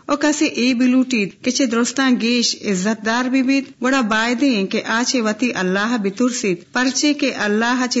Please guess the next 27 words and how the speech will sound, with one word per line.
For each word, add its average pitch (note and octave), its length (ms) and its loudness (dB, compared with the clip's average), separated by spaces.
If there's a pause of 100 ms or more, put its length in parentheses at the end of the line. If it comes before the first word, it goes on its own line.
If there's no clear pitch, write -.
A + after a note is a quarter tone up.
ترسو G3+ 400 -2
کے A#3 180 -2
مردم G#3+ 640 2
بدیں G3+ 340 0
کارا F#3+ 360 0
نہ A3 100 2 (100)
کند۔ F#3 220 0 (160)
او B3 100 0
آئیے C4+ 400 2
ضمیر A#3 440 2
سرا A#3+ 420 -2
ہچ A#3+ 260 -2
پیمے A3 340 2
بوجاؤ G3+ 500 0
باری G3+ 360 0
نہ A#3+ 100 2
بیت۔ F3 420 -2 (320)
اما A3 240 0
کسا C#4+ 340 0
نه D4+ 120 4
مردمانی A3 600 0
ترس C4 360 0
بید، D#4 320 0
نه A3 140 2
ذلت G#3 480 0
خوف G3+ 320 -2
بید. F3 380 -4